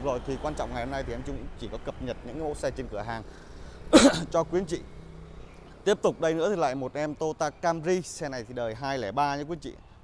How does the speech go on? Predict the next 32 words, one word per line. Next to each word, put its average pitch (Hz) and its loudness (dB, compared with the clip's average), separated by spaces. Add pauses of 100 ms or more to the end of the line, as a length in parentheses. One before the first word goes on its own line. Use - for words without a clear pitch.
Form 135 2
mới, 135 0
mẫu 151 -2
mới 143 0
rồi. 175 2 (160)
Nói 127 -12
chung 127 -6
là 123 -2
được 110 -6
cái 123 -4
đèn 120 0
cũng 90 -14
phải 110 -4
nói 92 -8
là 120 -6
rất 147 -4
là 185 -8
to 127 2
rồi. 104 -4 (560)
Nội 127 0
thất 156 4
thì, 131 -2
à, 110 0
bốn 131 -6
cái 202 2
vỏ 110 2
thì, 120 -2
à, 113 0 (640)
đều 147 0
y 147 -2
chang 151 0
nhau. 147 -2